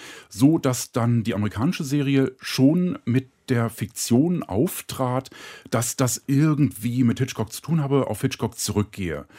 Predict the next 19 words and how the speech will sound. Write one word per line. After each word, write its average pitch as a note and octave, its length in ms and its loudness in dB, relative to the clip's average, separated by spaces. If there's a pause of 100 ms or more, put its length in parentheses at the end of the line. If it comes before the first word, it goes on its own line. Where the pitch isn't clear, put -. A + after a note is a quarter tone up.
(180)
Und B2 120 0
Hitchcock - 360 -2
tritt D#3+ 240 -2
ja A2 80 -2
auch B2 160 -4
auf C3 340 -6
als A#2+ 240 -4
Figur C#3 720 -2
in C3+ 360 2
den G#2 180 2
Romanen, G2+ 540 -2
auch - 200 -4
in A#2+ 60 0
den G2 140 0
deutschen C#3 520 -2
frühen E3+ 640 0
Kassetten C#3 500 -2
und A2+ 240 0
Romanen. A2+ 520 0